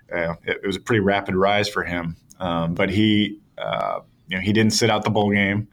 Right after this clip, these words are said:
anything like that. Um, he wanted to, uh, finish what he started, and that's kind of where I started that piece about how when he was eleven years old, he, he, uh, you know, threw a no-hitter, um, and finished that off, um, with kind of that determination,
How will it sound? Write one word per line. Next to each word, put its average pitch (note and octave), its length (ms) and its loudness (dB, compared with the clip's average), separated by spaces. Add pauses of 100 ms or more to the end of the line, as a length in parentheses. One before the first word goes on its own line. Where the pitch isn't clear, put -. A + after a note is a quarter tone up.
(400)
anything G2+ 280 -2
like G2+ 220 0
that. F#2 460 -2
Um, F2 300 -4
he G#2 120 -2
wanted G2 380 0
to, F#2 500 -2 (560)
uh, E2+ 460 -2
finish A2 420 0
what A2 100 2
he G#2+ 60 0
started, G2 400 2
and G#2 160 2
that's G#2+ 140 -2
kind G#2 240 0
of G2 160 -2
where G2+ 200 -2
I F#2 60 0
started G2+ 340 0
that F2+ 180 -2
piece A2 320 -2
about F2+ 200 -2
how F#2 180 0
when F#2+ 120 0
he F#2+ 80 0
was F2+ 140 -6
eleven G2 300 -2
years F#2+ 200 -2
old, G#2 300 0
he, F#2+ 260 -2 (580)
he, G2 260 0
uh, F2+ 280 0 (460)
you F#2+ 100 -4
know, F2 280 -4
threw A2+ 280 2
a G#2+ 40 4
no-hitter, G#2 720 2 (100)
um, F2+ 400 -4 (100)
and F#2+ 180 -6
finished G#2 360 0
that F#2+ 160 2
off, G2 520 2
um, F2 340 -6
with F2 160 -16
kind F#2+ 180 -2
of F#2 100 -2
that F#2 200 -2
determination, F#2+ 1000 -2